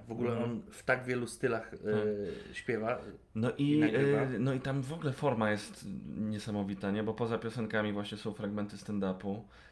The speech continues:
Speaker 2: e, są, e, różne myki takie, e, YouTube'owe, nie?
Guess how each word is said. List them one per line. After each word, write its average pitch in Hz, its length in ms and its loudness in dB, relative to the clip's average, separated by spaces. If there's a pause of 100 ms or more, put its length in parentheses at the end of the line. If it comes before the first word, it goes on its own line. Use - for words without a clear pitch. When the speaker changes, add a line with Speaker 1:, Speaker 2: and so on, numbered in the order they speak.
(180)
Speaker 2:
e, 101 680 2
są, 107 500 2 (340)
e, 107 220 0
różne 110 420 0
myki 101 840 2
takie, 101 340 -4
e, 98 960 0
YouTube'owe, 98 500 -2
nie? 98 200 0